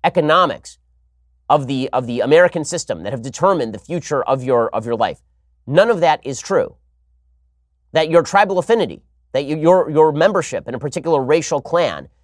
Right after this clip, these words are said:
that that determines how you will be treated and how the rest of your life is laid out for you. None of that is true. That your choices are not your own. Once you believe your choices are not your own, you end up justifying all sorts of evil behavior. Once you believe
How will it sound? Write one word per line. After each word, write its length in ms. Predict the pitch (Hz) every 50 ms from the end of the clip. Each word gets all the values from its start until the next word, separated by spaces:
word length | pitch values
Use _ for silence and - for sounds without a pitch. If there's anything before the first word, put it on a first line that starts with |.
| _ -
that 140 | 143 110
that 200 | - 185 208 226
determines 540 | - 170 - 147 131 104 95 76 64 64 - _ _ _ _ -
how 140 | - 170
you 140 | 175 165 165
will 100 | 175 175
be 140 | 156 156 147
treated 320 | - - - 190 151 113
and 100 | 90 101
how 100 | 117 143
the 100 | 151 143
rest 180 | 143 147 139 -
of 80 | 147 135
your 120 | 135 135
life 240 | 127 147 147 123 117
is 120 | 120 104
laid 200 | 120 135 131 123
out 140 | 123 113 101
for 200 | - 156 160 147
you. 160 | 95 64 - _ _ _ _ _ _ -
None 220 | 139 170 196 208
of 100 | 202 156
that 200 | 151 147 143 139 -
is 180 | 117 131 117
true. 320 | - - 202 160 - - - _ _ _ _ _ _ _ _ _ _ _
That 120 | 123 139
your 100 | 147 151
choices 400 | 139 - 196 208 196 - 165 147
are 100 | 151 143
not 200 | 139 139 131 -
your 120 | - 143 -
own. 200 | - 170 104 - - _ _ _
Once 260 | - 151 202 247 208
you 60 | 247 226
believe 300 | 202 185 175 165 139 113
your 80 | 131
choices 400 | - - 160 151 156 147 156 135
are 80 | 139 127
not 200 | 131 123 127 -
your 140 | 107 120 -
own, 140 | 113 156
you 120 | 160 139 107
end 120 | 135 175
up 100 | 165 127
justifying 460 | - 170 147 - - 135 147 135 127 117
all 220 | - 156 170 185
sorts 300 | - - 147 151 147 -
of 80 | 127 107
evil 240 | 98 131 123 131 120
behavior. 420 | 117 107 113 107 95 78 67 62 - _ _ _
Once 260 | 107 143 180 220 185
you 80 | 214 214
believe 340 | 180 170 160 127 80 -